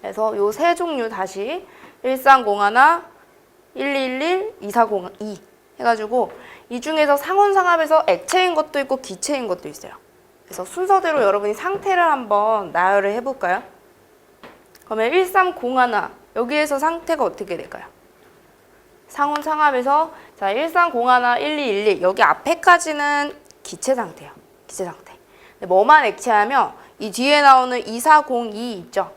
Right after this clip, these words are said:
네, 요 상태만 지금 액체라고 기억을 해주시면 되겠습니다. 요거는 이제 필기 준비하셨을 때 한번 본 적은 있으실 거예요. 이 순서대로 기체, 기체, 액체 상태.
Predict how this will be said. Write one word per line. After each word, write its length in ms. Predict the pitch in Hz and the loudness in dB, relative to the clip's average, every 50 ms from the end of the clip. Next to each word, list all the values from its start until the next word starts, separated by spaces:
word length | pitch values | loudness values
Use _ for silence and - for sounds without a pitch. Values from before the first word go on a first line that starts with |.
| - _ | -20 _
네, 140 | - 170 156 - _ - 202 | -16 -16 -16 -18 _ -10 -6
요 200 | 226 254 262 277 | -4 -2 -2 -2
상태만 680 | 262 285 294 277 285 262 269 247 247 262 269 285 277 | -4 -6 -8 -8 -6 -4 -4 -2 2 2 2 2 0
지금 180 | - 214 180 - | -2 -8 -6 -6
액체라고 800 | 170 175 - - - - - 320 311 294 269 247 240 220 214 196 | -6 -8 -10 -12 -14 -6 -2 0 2 4 4 4 2 0 -6 -6
기억을 320 | 196 175 170 165 175 180 | -6 -6 -6 -6 -6 -8
해주시면 400 | 185 190 202 196 - 196 185 175 | -8 -8 -10 -12 -14 -14 -16 -16
되겠습니다. 500 | 160 156 151 - - 156 151 151 - - - - - - - - - - _ - | -16 -16 -18 -18 -18 -20 -20 -20 -20 -20 -20 -20 -20 -20 -20 -20 -20 -20 _ -16
요거는 420 | 190 185 - 233 233 233 240 247 233 | -12 -6 -4 -2 -2 -2 -2 -4 -6
이제 120 | 202 - - - | -6 -8 -12 -18
필기 720 | - - 349 349 349 349 359 349 349 339 339 339 339 330 | -14 -8 -6 -6 -6 -4 -4 -4 -4 -4 -4 -4 -6 -6
준비하셨을 720 | - 226 220 220 240 240 254 269 285 277 - 262 240 233 233 | -8 -10 -10 -6 -4 -4 -2 -4 -4 -6 -8 -8 -10 -8 -4
때 180 | 277 277 226 | -4 -4 -4
한번 500 | 175 170 233 254 254 262 262 269 - - - _ _ - | -4 -6 -6 -4 -2 -2 -2 -2 -6 -16 -20 _ _ -12
본 160 | - 226 247 | -10 -8 -4
적은 280 | 254 269 262 254 233 202 | 0 0 0 0 -2 -6
있으실 400 | 175 175 - 233 233 214 208 - | -8 -10 -10 -10 -10 -10 -10 -8
거예요. 260 | - 165 170 175 - - _ _ - - - - - - _ _ _ _ _ - - | -8 -8 -8 -10 -14 -16 _ _ -20 -20 -20 -20 -20 -20 _ _ _ _ _ -20 -16
이 80 | 196 190 | -14 -14
순서대로 800 | - - 294 294 302 294 277 262 254 262 294 339 359 - - - - - | -12 -10 -4 0 2 2 2 2 2 0 0 0 -2 -4 -6 -16 -20 -16
기체, 600 | - 208 - - - - 294 330 359 370 - - - - _ _ - | -14 -14 -14 -8 -2 0 2 2 2 0 -4 -10 -20 -20 _ _ -18
기체, 520 | 190 180 - - - 269 294 320 330 - - - _ _ _ _ _ _ - | -18 -16 -10 -4 -2 -2 -2 -2 -4 -8 -14 -20 _ _ _ _ _ _ -16
액체 340 | - 170 - - - 294 269 | -16 -14 -10 -4 -2 -2 -2
상태. 360 | 233 214 180 165 - - - | -2 -4 -10 -12 -18 -20 -20